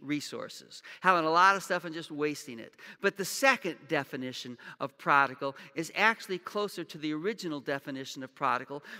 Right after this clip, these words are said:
which comes from a Latin word, and you know what it means? It means lavish. Lavish,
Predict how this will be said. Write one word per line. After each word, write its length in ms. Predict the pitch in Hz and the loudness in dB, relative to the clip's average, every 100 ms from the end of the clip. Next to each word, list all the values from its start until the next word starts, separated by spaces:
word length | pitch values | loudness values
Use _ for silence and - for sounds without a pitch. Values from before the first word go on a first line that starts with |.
| - | -10
which 220 | 170 - | -10 -2
comes 240 | 214 208 | -2 -2
from 160 | - 175 | -4 -2
a 60 | |
Latin 520 | 165 180 202 202 175 160 | 0 4 4 4 -4 -4
word, 420 | 143 127 139 151 - 175 | -2 -2 -4 -8 -14 -12
and 180 | 156 151 | -8 -6
you 100 | 175 | -2
know 100 | 196 | 2
what 140 | 240 | 2
it 120 | 226 185 | 0 -2
means? 320 | 196 214 196 | -6 -6 -8
It 160 | 208 | -12
means 240 | 202 190 151 | -8 -8 -6
lavish. 840 | 156 185 180 151 90 - - - - _ _ _ _ _ _ _ _ _ _ _ _ _ _ _ - | 0 4 4 0 -6 -10 -10 -10 -16 _ _ _ _ _ _ _ _ _ _ _ _ _ _ _ -10
Lavish, 840 | 180 214 196 123 - - - - | 0 2 2 0 -12 -14 -16 -20